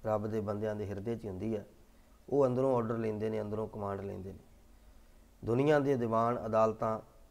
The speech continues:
ਕਿਸੇ ਮਨੁੱਖ ਨੂੰ ਸ਼ਾਇਦ ਛੱਡ ਦੇਣ, ਬੰਦਾ ਭੱਜ ਜਾਵੇ, ਪਰ ਵਾਹਿਗੁਰੂ ਦੇ ਦਰਬਾਰ ਵਿੱਚੋਂ, ਉਹਦੇ ਦੀਵਾਨ ਵਿੱਚੋਂ, ਉਹਦੀ ਕਚਹਿਰੀ 'ਚੋਂ ਕੋਈ ਭੱਜ ਨਹੀਂ ਸਕਦਾ। ਉਹਦਾ ਹੁਕਮ ਹਰ ਵੇਲੇ, ਹਰ ਵਰਤੈ ਧਰਮ ਨਿਆਏ RAM।" ਕੋਈ ਯਕੀਨ ਕਰੇ ਚਾਹੇ ਨਾ ਕਰੇ,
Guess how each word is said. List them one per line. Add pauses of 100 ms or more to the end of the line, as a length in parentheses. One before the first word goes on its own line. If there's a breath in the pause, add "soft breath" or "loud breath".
(120)
ਕਿਸੇ
ਮਨੁੱਖ
ਨੂੰ
ਸ਼ਾਇਦ
ਛੱਡ
ਦੇਣ,
ਬੰਦਾ
ਭੱਜ
ਜਾਵੇ, (720 soft breath)
ਪਰ
ਵਾਹਿਗੁਰੂ
ਦੇ
ਦਰਬਾਰ
ਵਿੱਚੋਂ,
ਉਹਦੇ
ਦੀਵਾਨ
ਵਿੱਚੋਂ,
ਉਹਦੀ
ਕਚਹਿਰੀ
'ਚੋਂ
ਕੋਈ
ਭੱਜ
ਨਹੀਂ
ਸਕਦਾ। (1000 soft breath)
ਉਹਦਾ
ਹੁਕਮ
ਹਰ
ਵੇਲੇ,
ਹਰ
ਵਰਤੈ
ਧਰਮ
ਨਿਆਏ
RAM।" (800 soft breath)
ਕੋਈ
ਯਕੀਨ
ਕਰੇ
ਚਾਹੇ
ਨਾ
ਕਰੇ,